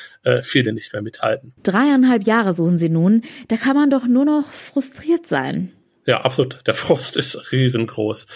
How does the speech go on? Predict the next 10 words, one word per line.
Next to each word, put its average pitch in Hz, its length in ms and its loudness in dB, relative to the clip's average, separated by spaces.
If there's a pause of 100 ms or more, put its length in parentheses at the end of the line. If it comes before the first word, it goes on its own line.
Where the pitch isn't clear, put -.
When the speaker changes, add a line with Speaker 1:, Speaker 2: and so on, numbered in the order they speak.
(300)
Speaker 1:
Also 131 280 2
sie 127 100 -4
sind 143 600 -4
natürlich 131 540 0
wütend, 147 560 -4
äh, 147 160 -2
darüber, 131 400 2
dass 127 240 -2
eine 127 200 -2
Familie 135 800 0